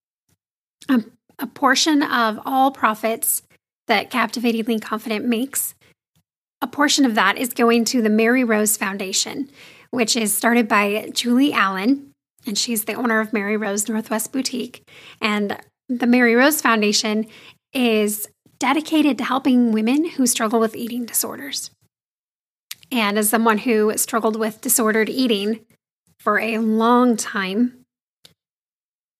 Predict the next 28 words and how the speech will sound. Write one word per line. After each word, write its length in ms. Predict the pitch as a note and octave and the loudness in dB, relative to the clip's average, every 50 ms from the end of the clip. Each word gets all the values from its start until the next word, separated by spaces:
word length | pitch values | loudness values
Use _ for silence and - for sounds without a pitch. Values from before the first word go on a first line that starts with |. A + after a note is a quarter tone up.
| _ | _
it's 460 | - C4+ A#3 A3 A3+ - - - - - - _ _ - - - | -4 -2 -2 -2 -2 -2 -4 -4 -4 -8 -12 _ _ -14 -4 2
near 420 | A#3 A#3 A#3 A#3 A#3+ B3+ C4+ C4 | 4 4 6 6 6 4 4 2
and 220 | B3 - A#3+ A#3 G#3+ | 2 2 0 0 0
dear 140 | A#3 A3 G#3+ | -2 -2 -2
to 60 | G#3+ | -2
my 120 | G#3+ G#3 | -2 -2
heart 320 | G#3 G3 G#3+ G#3+ G3 F3 - | -2 0 0 0 0 0 -2
and 120 | B3+ B3 | -4 -4
something 320 | - C#4 B3+ B3 C4+ A#3 | -4 -4 -4 -4 -2 0
that 100 | A#3 A#3 | 0 2
I'm 200 | G#3+ G#3+ A3 G#3+ | 2 2 0 0
very, 520 | G#3 G#3 A3+ - - C#4+ C#4+ C#4 C#4 C4+ B3 | -2 -4 -6 -2 0 0 2 4 4 4 2
very, 220 | A3+ A#3+ A3 G#3+ | 2 2 2 2
very 280 | G#3+ G#3+ G#3+ G#3 G#3 G#3 | 2 2 0 0 0 -2
excited 480 | G#3+ - - - G#3+ G#3 G#3+ G#3+ G#3 | -4 -4 -6 -6 -6 -4 -6 -6 -4
to 80 | - A3+ | -6 -6
do 360 | G#3 D4 D4+ D#4+ E4+ E4 E4+ | -2 2 2 2 2 2 0
and 280 | - - B3+ A3+ A3 G#3 | -2 -2 -4 -4 -2 -2
to, 380 | - - B3 G#3+ G#3+ G#3 G#3 G#3 G#3 - - - - - - - - - - - - - _ _ _ _ - - | -4 -4 -4 -4 -2 -2 -4 -4 -8 -12 -20 -20 -20 -20 -20 -20 -20 -20 -20 -20 -20 -20 _ _ _ _ -12 -10
uh, 180 | B3+ B3+ G#3+ G3 | -8 -6 -4 -2
start 380 | - - - - A#3 A3+ - | 0 0 2 2 2 0 0
to, 520 | - - C4+ A#3 G#3+ G#3 G3+ G3+ - - - | 0 0 2 2 2 2 0 -2 -4 -6 -6
to, 300 | - - - A#3+ A3+ G#3 - _ _ _ _ _ _ - | -4 -4 -2 -2 -4 -6 -8 _ _ _ _ _ _ -8
to 120 | - B3+ | -6 -6
donate 720 | G#3+ G#3+ - G#3 B3 A#3+ A3 A3 G#3 - - - - - - _ _ _ _ _ _ _ - | -6 -6 -4 -4 -4 -4 -4 -6 -8 -12 -14 -16 -16 -16 -16 _ _ _ _ _ _ _ -8
and 160 | A#3+ A3 G#3+ | -8 -6 -6
to 100 | - A#3+ | -6 -4
be 400 | A3 C4+ B3 A#3 A#3 A3+ A3+ - | 0 2 2 2 2 2 0 -2